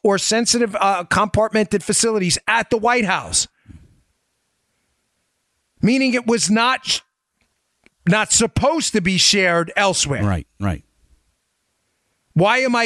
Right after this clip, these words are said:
Speaker 1: asking you that question?
Speaker 2: Yeah.
Speaker 1: Because who got the information to the White House? Who did it? Who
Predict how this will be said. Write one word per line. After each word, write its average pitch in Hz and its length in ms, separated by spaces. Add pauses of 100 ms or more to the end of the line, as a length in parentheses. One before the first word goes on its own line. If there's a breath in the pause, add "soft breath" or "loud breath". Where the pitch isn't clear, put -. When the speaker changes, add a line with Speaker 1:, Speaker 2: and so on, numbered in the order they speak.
(120)
Speaker 1:
asking 208 360
you 226 80
that 269 220
question? 127 540 (220)
Speaker 2:
Yeah. 78 140 (720)
Speaker 1:
Because 175 500 (120)
who 202 680
got 160 340 (100)
the 160 160
information 139 920
to 131 120
the 123 100
White 127 300
House? 110 640 (640)
Who 131 200
did 180 280
it? 156 200 (1800)
Who 233 460